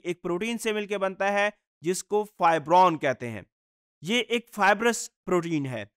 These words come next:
जबकि इस फाइबर के ऊपर एक गमी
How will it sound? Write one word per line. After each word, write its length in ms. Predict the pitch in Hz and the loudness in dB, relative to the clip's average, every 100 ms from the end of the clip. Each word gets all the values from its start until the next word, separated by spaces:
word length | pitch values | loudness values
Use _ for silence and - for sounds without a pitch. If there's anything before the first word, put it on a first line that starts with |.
| _ - | _ -2
जबकि 540 | 208 233 - 240 247 - _ _ - | 0 0 -4 -4 -4 -6 _ _ -8
इस 320 | 254 269 - _ _ _ | -4 -4 -6 _ _ _
फाइबर 380 | 208 220 233 262 | 2 4 4 2
के 140 | 254 | 2
ऊपर 600 | 196 185 214 226 220 - _ _ - | 0 0 2 4 4 0 _ _ -4
एक 420 | 226 240 175 - _ _ _ 113 | 0 2 0 -2 _ _ _ -20
गमी 680 | 117 120 214 269 247 151 | -14 -2 0 0 -2 -4